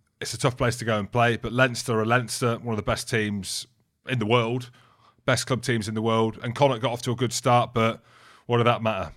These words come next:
Leinster just phenomenal, aren't they, when they get going? But Connacht made a proper game of it. There's only a few points in it, so I can't see 'em on the return leg beating 'em, but they've got, gave a good showing of themselves, and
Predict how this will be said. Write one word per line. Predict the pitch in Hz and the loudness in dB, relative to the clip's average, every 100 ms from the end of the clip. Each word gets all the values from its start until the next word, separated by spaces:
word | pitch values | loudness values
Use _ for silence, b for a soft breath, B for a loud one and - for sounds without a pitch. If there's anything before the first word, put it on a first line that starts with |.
| - | -6
Leinster | 117 117 - 120 107 101 | -4 -2 -2 -2 -2 -2
just | - 123 - - | -2 -2 -2 -6
phenomenal, | 123 117 113 101 | -2 0 0 0
aren't | 107 107 | 0 0
they, | 101 | -4
when | 101 | -2
they | 98 | -4
get | 92 80 | -4 -6
going? | 107 98 92 | -4 -2 -2
But | 107 110 - - | -2 -2 -4 -4
Connacht | 147 143 | 0 0
made | 127 127 | 0 -2
a | |
proper | - 131 - | -2 -4 -2
game | 127 127 | -2 -2
of | 113 | -2
it. | 92 90 - | -6 -10 -12
There's | 110 98 120 | -10 -6 -4
only | 117 107 - | -2 -4 -6
a | - | -10
few | 120 113 | -6 -6
points | 110 95 120 | -6 -6 -4
in | 110 | -4
it, | 87 | -6
so | - 107 98 95 92 b | -6 -2 0 0 -4 b
I | 113 | -6
can't | 120 165 147 | 4 4 4
see | 120 147 123 | 0 2 2
'em | 117 117 | 2 -2
on | 123 | -4
the | |
return | 113 - 131 113 | -4 0 0 2
leg | 95 98 | -2 -4
beating | - 117 90 90 | -2 -2 -2 -4
'em, | 104 123 b b b b | -4 -4 b b b b
but | - 107 | -6 -4
they've | 107 | -2
got, | 139 117 - | -2 -2 -2
gave | 127 117 | 0 0
a | |
good | 110 107 | -2 -2
showing | 123 110 101 | 0 2 0
of | |
themselves, | 92 90 104 95 87 | -4 -4 -2 -2 -2
and | 98 92 92 | -4 -4 -6